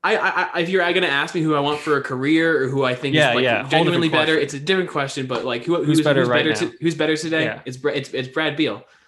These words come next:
Speaker 2: All right, Donovan
Speaker 1: Like,
Speaker 2: Mitchell.
Speaker 1: Donovan Mitchell right now is better than Tatum.
Speaker 2: <sighs> Oh for two. Zion Williamson.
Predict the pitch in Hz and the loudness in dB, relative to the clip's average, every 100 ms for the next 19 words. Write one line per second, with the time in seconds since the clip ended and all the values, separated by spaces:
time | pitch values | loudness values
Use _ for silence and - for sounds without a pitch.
0 | - 123 110 - 127 127 120 113 - 107 | -4 -2 -2 -2 0 0 -2 -4 -6 -10
1 | 110 _ _ _ _ _ _ _ _ _ | -14 _ _ _ _ _ _ _ _ _
2 | _ _ _ _ _ - - - _ - | _ _ _ _ _ -20 -16 -16 _ -20
3 | _ _ _ - 127 143 143 131 127 123 | _ _ _ -4 -2 0 -2 -4 -6 -6
4 | 117 107 98 104 - 110 104 110 - - | -4 -4 -6 -8 -10 -10 -10 -12 -14 -16
5 | - 165 - _ - - - - - - | -18 -20 -20 _ -20 -20 -20 -20 -20 -20
6 | - - - - _ _ 135 160 135 - | -20 -20 -20 -20 _ _ -2 0 -2 -2
7 | 135 117 101 - _ _ _ 151 139 170 | -2 -2 -6 -14 _ _ _ 0 2 2
8 | 147 127 135 113 - 127 135 | 0 0 -2 -4 -10 -16 -20